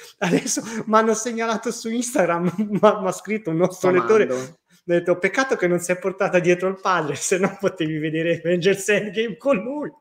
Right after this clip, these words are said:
Speaker 2: No, vabbè,
Speaker 1: Cioè,
Speaker 2: sto
Speaker 1: stavi
Speaker 2: male.
Speaker 1: Sì, guarda,
Speaker 2: Sto veramente
Speaker 1: adesso
Speaker 2: male.
Speaker 1: vai,
Speaker 2: Devo
Speaker 1: adesso metto
Speaker 2: recuperare
Speaker 1: su...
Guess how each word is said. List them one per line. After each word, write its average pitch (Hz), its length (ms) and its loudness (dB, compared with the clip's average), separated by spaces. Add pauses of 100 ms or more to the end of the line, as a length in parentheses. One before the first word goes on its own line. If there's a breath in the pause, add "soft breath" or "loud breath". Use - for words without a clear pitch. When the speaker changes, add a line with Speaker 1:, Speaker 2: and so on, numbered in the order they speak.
(120)
Speaker 2:
No, 175 360 6
vabbè, 180 240 6
Speaker 1:
Cioè, 175 100 8
Speaker 2:
sto 180 120 0
Speaker 1:
stavi 165 120 4
Speaker 2:
male. 302 420 2
Speaker 1:
Sì, 392 200 4
guarda, 381 240 6
Speaker 2:
Sto 311 100 0
veramente 214 240 4
Speaker 1:
adesso 196 300 0
Speaker 2:
male. 110 380 -10 (200)
Speaker 1:
vai, 185 280 2
Speaker 2:
Devo 170 100 0
Speaker 1:
adesso 147 160 4
metto 160 100 4
Speaker 2:
recuperare 196 440 2
Speaker 1:
su... 151 360 2